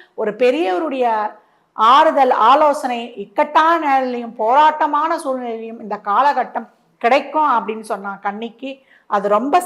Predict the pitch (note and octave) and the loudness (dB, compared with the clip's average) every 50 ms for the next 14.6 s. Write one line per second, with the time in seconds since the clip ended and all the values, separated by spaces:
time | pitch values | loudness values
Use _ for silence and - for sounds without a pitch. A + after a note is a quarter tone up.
0 | - - B3+ A#3+ C4+ - - D#4+ D4+ D4 D4 D4 C#4+ D4+ D4 C4 A#3+ A3 - - | 0 0 2 2 0 0 0 0 2 2 0 0 -4 -6 -6 -8 -8 -8 -8 -8
1 | A3+ G#3 F#3 G3+ G3+ G3+ G3+ G3 F#3+ F#3 - G3+ F3 F3 F3+ F3+ F3 - _ _ | -8 -8 -8 -8 -10 -12 -12 -14 -16 -14 -12 -10 -10 -10 -10 -12 -14 -16 _ _
2 | _ _ - A3+ A#3+ C4+ D4+ D#4 C#4+ D4+ D4+ E4 E4+ - - F4+ D#4 B3 G3+ - | _ _ -8 -6 -4 -2 0 2 4 4 4 2 0 -2 0 0 0 0 -2 -2
3 | A#3+ A#3 A#3+ B3+ C4 C4 C4 B3 B3 A#3+ A#3+ A#3 A3+ A3+ A#3 B3+ C4 C4 C4 - | -2 -2 2 4 4 4 4 4 4 4 2 2 0 -2 0 0 0 0 0 -4
4 | - - _ _ _ _ _ _ _ _ _ _ _ _ _ _ _ _ - F4 | -10 -16 _ _ _ _ _ _ _ _ _ _ _ _ _ _ _ _ -6 -2
5 | D4 C4 D4+ D#4 E4+ F4 F4+ F4 D#4+ D#4 D#4 D4 D4 C#4+ C#4 - D4+ D#4 E4 D#4+ | 0 0 2 4 4 4 4 4 4 4 4 4 4 2 0 0 0 2 2 0
6 | D#4+ - - A3+ A#3 B3+ D4 D#4+ D#4 - C#4+ C4+ C4+ C4+ C4+ C4+ - B3+ A3+ A3 | 0 -2 -2 -2 0 0 0 -4 -4 -4 -4 -2 -2 -4 -6 -8 -8 -8 -8 -8
7 | A3+ A#3 A3+ A#3 A#3+ A3 G3+ F#3 G#3 G#3 F#3+ F#3+ G3 G#3 G3+ - G#3+ - - - | -10 -6 -4 -2 0 0 -2 -2 -6 -10 -10 -10 -12 -12 -12 -10 -12 -14 -12 -12
8 | - - - - - - - _ _ _ _ _ _ _ _ _ _ - A3 G#3+ | -12 -12 -14 -14 -16 -20 -20 _ _ _ _ _ _ _ _ _ _ -2 0 0
9 | A#3 C4 C#4 C4+ C4 A#3+ A3 A#3 A#3+ A#3+ B3 B3 A#3+ A#3 G#3+ G3 G3+ G3+ G3+ F#3+ | 2 4 2 4 4 2 2 4 6 6 6 6 4 2 2 0 -2 -2 -4 -4
10 | F#3+ G#3 A3+ B3+ A#3+ A3 G3+ G#3 A3 B3 C4 C4+ C#4 C#4 C4+ C4 A3 G#3+ A#3 C4 | -2 -2 -2 -4 -4 -4 -4 -4 -4 -2 2 2 2 2 2 0 0 0 0 -2
11 | B3+ B3 A#3 A3+ G#3 G3+ G3 F3+ F3+ G3+ A3 A#3+ C4+ - - G#3+ G3 G3 A#3 B3+ | -2 -2 -2 -2 -2 -2 -2 -4 -4 -6 -6 -8 -8 -12 -14 -10 -6 -2 -2 -2
12 | B3+ - A#3+ A3+ A3+ A#3 C4+ D#4+ D4+ - - A3 G#3+ A3 A3+ A#3+ B3 B3+ B3+ B3 | -2 -2 -2 -2 0 2 2 0 0 -2 -2 -2 0 2 2 2 2 0 -2 -2
13 | A#3+ B3+ C4 C#4+ D4+ D4 D4 - G#3+ G#3+ - B3+ B3+ C4 B3+ A#3 A#3+ - B3 A3+ | -2 0 2 2 2 0 0 -4 -8 -8 -6 -4 -2 -2 -2 -2 -4 -6 -6 -6
14 | A3 A3+ A3+ G#3+ G#3 G3+ - - - C#4 G#3 G3+ | -6 -6 -6 -8 -8 -8 -8 -6 -6 -6 -6 -6